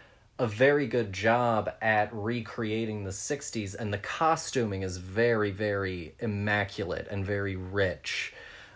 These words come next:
Um, and I, I think that he uses music as a bridge to get you there, but then I think the world actually speaks for itself as the sixties.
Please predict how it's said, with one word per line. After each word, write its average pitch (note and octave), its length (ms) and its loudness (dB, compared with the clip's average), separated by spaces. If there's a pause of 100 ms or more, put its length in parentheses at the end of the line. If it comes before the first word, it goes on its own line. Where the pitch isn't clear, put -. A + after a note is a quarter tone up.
(120)
Um, G#2+ 580 2 (1040)
and C3 120 6
I, B2+ 180 4
I C3+ 60 6
think F3 280 2
that D3+ 160 6 (160)
he - 240 0
uses C#3 560 6
music B2+ 400 2
as G#2 100 -2
a G#2+ 60 0
bridge C3+ 600 6
to A2+ 100 2
get A2 240 4
you G#2+ 120 -2
there, G2 300 6
but A2+ 300 0
then C#3 200 10
I B2+ 140 4
think A#2+ 300 2
the A2 120 2
world A2+ 540 8
actually G#2+ 540 2
speaks G2+ 500 0
for G2 160 0
itself G#2+ 540 4
as G2 220 2
the - 120 -2
sixties. - 920 -4